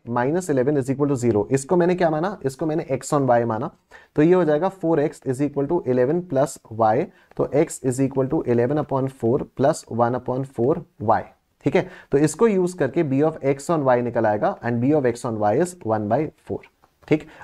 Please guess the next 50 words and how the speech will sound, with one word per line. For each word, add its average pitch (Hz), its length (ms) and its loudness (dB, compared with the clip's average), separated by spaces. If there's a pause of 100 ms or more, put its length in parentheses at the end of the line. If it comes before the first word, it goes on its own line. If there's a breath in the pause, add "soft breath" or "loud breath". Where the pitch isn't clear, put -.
अब 196 120 6
मैं 170 360 -2
कोरिलेशन 151 520 -2
कोएफिशिएंट 147 460 -4
निकालूंगा, 123 420 0 (480 soft breath)
तो 147 100 4
b 120 140 0
of 180 300 4 (260)
y 135 280 4
on 131 140 -4 (140)
x - 300 -6
into 139 220 0 (100)
b 117 120 2
of 151 400 0
x - 160 -16
on 143 200 0 (260)
y, 110 140 4 (120)
दोनों 151 240 2
की 185 100 -4
वैल्यूज 165 340 2
पॉजिटिव 151 420 0
है, 226 120 -4 (100)
तो 120 80 0
कोरिलेशन 127 540 2
कोएफिशिएंट 131 460 -2
भी 135 80 0
पॉजिटिव 131 380 0
ही 135 60 2
होगा। 135 320 2 (360 loud breath)
तो 185 100 6
b 165 200 2
of 214 100 4
y 147 260 2
on 175 260 -2
x 180 100 -10
is 196 80 -4 (120)
seven 156 260 -2
by 151 180 2
three 170 300 -4 (380 soft breath)
into 180 400 2 (160)
this 139 240 0
is 180 160 -8
one 135 280 2
by 139 120 2 (140)
four, 175 140 0
इसका 139 400 -2
मैं 160 140 0
स्क्वायर 123 300 0
रूट 131 180 -2
लूंगा। 127 320 0